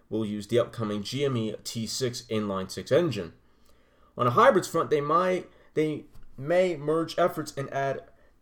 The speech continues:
Renault's new H E V technology,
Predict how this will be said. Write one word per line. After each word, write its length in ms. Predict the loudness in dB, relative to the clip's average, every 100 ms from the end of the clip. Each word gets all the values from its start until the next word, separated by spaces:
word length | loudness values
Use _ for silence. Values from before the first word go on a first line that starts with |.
| _ _
Renault's 420 | 6 6 6 -2 -6
new 240 | -6 -2
H 240 | 0 0 0
E 140 | 0
V 160 | 0 2
technology, 800 | 0 0 0 0 -2 -6 -8